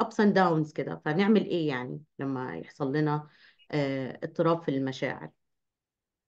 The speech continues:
والتاني حاجة هنتكلم عليها ومربوطة بيها هي ال state management أو إدارة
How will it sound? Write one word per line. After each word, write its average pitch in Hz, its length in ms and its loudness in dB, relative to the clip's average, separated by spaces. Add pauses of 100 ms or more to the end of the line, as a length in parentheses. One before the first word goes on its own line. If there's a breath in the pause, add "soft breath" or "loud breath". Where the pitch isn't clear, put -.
(1080 soft breath)
والتاني 190 640 6
حاجة 233 360 4
هنتكلم 208 420 2
عليها 220 640 0
ومربوطة 185 500 2
بيها 214 520 0
هي 208 280 4
ال 180 160 0
state 190 340 0
management 147 680 -2
أو 180 240 0
إدارة 202 560 2